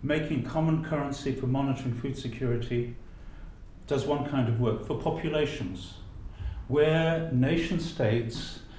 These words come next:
take on the responsibility for the nutritional health of their population. No country wants to see food shortage, no country wants to see famine.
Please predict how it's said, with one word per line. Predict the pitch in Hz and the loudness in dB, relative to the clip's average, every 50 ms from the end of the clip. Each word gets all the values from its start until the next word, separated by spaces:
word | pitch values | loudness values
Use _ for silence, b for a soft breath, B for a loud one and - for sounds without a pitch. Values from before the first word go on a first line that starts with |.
| B B B | B B B
take | - - 156 160 156 156 - | -8 0 2 2 2 2 2
on | 165 151 151 | 0 2 2
the | 147 135 | 2 2
responsibility | 135 131 - - - 147 127 120 - - - - - 120 110 110 - - - 117 113 | 2 0 0 0 0 2 4 4 4 2 0 0 0 2 2 2 2 2 0 -2 -2
for | - 135 123 117 | 0 0 0 2
the | 127 | 4
nutritional | 120 127 120 120 - - 127 120 - 127 131 127 123 | 4 4 4 2 2 0 -2 -2 -2 -2 -2 -2 0
health | 120 120 113 113 - | 0 0 0 0 -2
of | - - - | -4 -6 -4
their | 117 113 | -2 -2
population. | 113 - 113 110 - 123 131 139 131 117 - - - - - - - - - - - - - - - - - - - B B B B B B B B | -2 -2 -6 -6 -4 -4 -2 -2 -2 -2 -2 -4 -8 -10 -10 -12 -14 -14 -14 -14 -14 -12 -12 -12 -12 -12 -12 -12 -12 B B B B B B B B
No | - 131 139 156 165 175 175 175 175 | -2 2 4 6 8 8 8 8 8
country | 175 - - 160 147 147 147 - - - 151 147 143 135 123 | 6 2 0 0 0 0 0 -2 -2 -4 -2 -2 0 0 2
wants | 127 123 123 123 123 123 - | 4 4 6 6 4 2 -2
to | - - 120 | -4 -4 -6
see | 113 - - - 120 110 110 110 110 - | -4 -4 -4 -2 0 2 2 2 2 2
food | - 165 170 170 165 | 2 2 2 2 2
shortage, | - - 147 147 - - 139 127 127 135 | 0 -2 -2 -2 -2 -2 -2 -4 -2 0
no | 135 127 123 | 0 0 0
country | 123 127 127 127 120 120 120 | 0 0 -2 -2 -2 -2 -2
wants | 117 117 113 113 - | 0 0 -2 -2 -4
to | - - 117 | -6 -8 -8
see | - - 123 113 110 | -6 -4 -2 -2 -2
famine. | - - 131 127 113 101 92 - - | -2 0 0 2 2 2 0 -2 -4